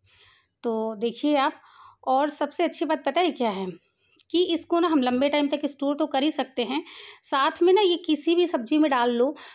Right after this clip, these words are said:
तो आपको तुरंत अनियन काटने का या वो जो फ्राई करने का जो टाइम होता है ना वो टाइम बच जाता है कि प्याज पहले काटिए, फिर भूनिए, फिर कोई चीज़ बनाइए।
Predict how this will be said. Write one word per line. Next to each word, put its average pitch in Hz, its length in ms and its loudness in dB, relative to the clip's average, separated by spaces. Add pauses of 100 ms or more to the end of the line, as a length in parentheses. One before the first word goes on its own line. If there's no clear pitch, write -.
(120)
तो 277 60 0
आपको 277 240 0
तुरंत 294 300 2
अनियन 269 340 2
काटने 277 360 0
का 277 160 0
या 269 220 2
वो 254 160 2
जो 262 180 2
फ्राई 254 420 0
करने 262 300 0
का 254 120 -2
जो 247 120 2 (120)
टाइम 247 260 2
होता 233 320 0
है 226 120 -2
ना 247 100 0
वो 302 120 -2
टाइम 285 400 0
बच 226 160 0
जाता 208 340 -2
है 214 180 -4 (540)
कि 254 60 -6
प्याज 254 360 0
पहले 247 200 0
काटिए, 240 600 2
फिर 233 220 0
भूनिए, 240 800 0
फिर 277 220 -4
कोई 277 220 -2
चीज़ 240 320 -2
बनाइए। 220 580 -2